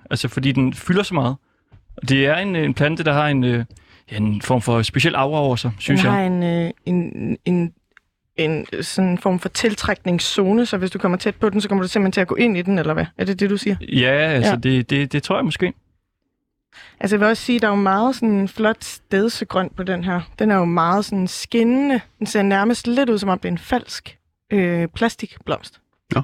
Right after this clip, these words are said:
Speaker 1: Jeg tror, de er, jeg tror, de er ægte. Hvor mange planter har vi herinde nu? Er de, hvor mange har vi?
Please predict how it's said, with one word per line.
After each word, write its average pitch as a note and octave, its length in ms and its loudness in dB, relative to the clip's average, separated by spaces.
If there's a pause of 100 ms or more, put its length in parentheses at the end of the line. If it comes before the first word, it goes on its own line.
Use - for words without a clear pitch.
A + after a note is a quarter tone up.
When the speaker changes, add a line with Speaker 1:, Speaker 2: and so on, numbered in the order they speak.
(160)
Speaker 1:
Jeg A#2+ 120 0
tror, E3 180 2
de D#3+ 180 0
er, A#2+ 120 2
jeg B2+ 240 0
tror, D3+ 140 0
de D3 100 0
er C3 120 2
ægte. B2 220 -4 (340)
Hvor C3+ 100 2
mange D#3 280 0
planter - 280 -2
har F3+ 100 0
vi F3 80 0
herinde D#3+ 200 2
nu? E3 80 -2
Er C#3 80 0
de, C#3 200 2
hvor C#3 100 0
mange E3 200 2
har D#3+ 80 2
vi? D#3 60 0